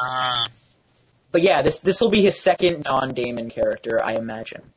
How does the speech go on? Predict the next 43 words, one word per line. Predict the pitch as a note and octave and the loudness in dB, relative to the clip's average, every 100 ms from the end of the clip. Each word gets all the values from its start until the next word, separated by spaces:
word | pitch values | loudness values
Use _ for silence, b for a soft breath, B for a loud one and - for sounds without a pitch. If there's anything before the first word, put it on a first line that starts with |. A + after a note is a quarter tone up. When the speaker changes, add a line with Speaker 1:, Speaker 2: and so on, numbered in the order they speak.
| _ _ _ - | _ _ _ -6
Speaker 1:
I'm, | D3 C#3 | -6 -6
I | D#3 C#3+ C#3+ D3+ | -6 -4 0 0
would | D#3+ D#3+ | -2 -4
think | D3+ D3 | -6 -6
so | - A#2+ | -6 -6
too, | - B2 B2 A#2 | -6 -4 0 2
yeah. | A#2 A2+ B2+ - | 2 0 -4 -4
Um, | B2 B2 A#2+ A#2+ A#2 A#2 _ _ _ _ _ _ - | -2 -2 -6 -10 -16 -18 _ _ _ _ _ _ -18
it | - | -10
should | - - A#3 | -6 -6 -6
be | A3+ G#3 E3+ | -6 -6 -6
interesting. | F3+ F3+ G3 E3+ | -6 -8 -8 -6
The | |
only | F3 A3+ | -6 -6
thing | A3+ G#3 | -8 -8
I | G3 | -8
could | F#3+ - | -10 -6
say | D#3+ | -4
is | D3+ D3 | -4 -8
he | F3 | -14
said | E3+ G#3 G3+ | -10 -10 -12
he | - F3 | -16 -12
wants | F3 E3+ | -12 -10
to | D#3 - | -14 -16
create | - D3+ C#3+ | -14 -8 -6
a | C3 | -8
good | C3+ B2 - | -14 -16 -10
character. | C3 B2 C3+ D3 D3 _ B B B B | -8 -6 -6 -8 -8 _ B B B B
Um, | B2+ C3 C3 C3 | 0 2 2 0
Speaker 2:
Hmm. | - _ _ - | -4 _ _ -8
Speaker 1:
the | C#3+ | -4
only | F#3+ G3 | -4 -6
thing | G#3+ C3 | -6 -4
I'm | D#3 | -2
wondering | D#3 D3 C#3+ B2+ C#3 | -4 -6 -6 -8 -10
is, | C3 B2+ - C3+ | -10 -8 -6 -6
okay, | C3+ A2+ A2 _ - | -2 0 -2 _ -2
now | B2 A#2+ - _ | 0 -2 -6 _
I'm | - C3 | -6 -6
hoping | D#3+ - E3+ C#3 | -6 -2 -2 -2
he | C#3+ | -6
means, | C#3 C3+ C3 | -8 -6 -6
like, | A#2+ | -6